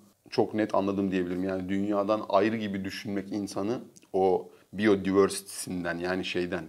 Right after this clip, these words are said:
pardon, biyoçeşitliliğinden ayrı gibi düşünmek esasında tamamen kendini kandırış gibi. Bunu kabul eden insan da ne yapacak?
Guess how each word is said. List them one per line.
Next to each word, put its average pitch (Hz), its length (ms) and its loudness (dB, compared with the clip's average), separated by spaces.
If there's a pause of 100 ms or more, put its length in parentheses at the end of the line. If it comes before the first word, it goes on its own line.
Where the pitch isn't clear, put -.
(100)
pardon, 87 380 -2 (760)
biyoçeşitliliğinden 110 1400 4
ayrı 107 280 4
gibi 107 240 -4
düşünmek 107 680 -6 (320)
esasında 98 540 -2
tamamen 101 500 0 (300)
kendini 101 520 0
kandırış 95 760 -2 (300)
gibi. 92 280 -8 (360)
Bunu 104 380 6
kabul 120 260 8
eden 117 200 6
insan 120 320 2
da 117 60 0
ne 117 80 0
yapacak? 120 300 0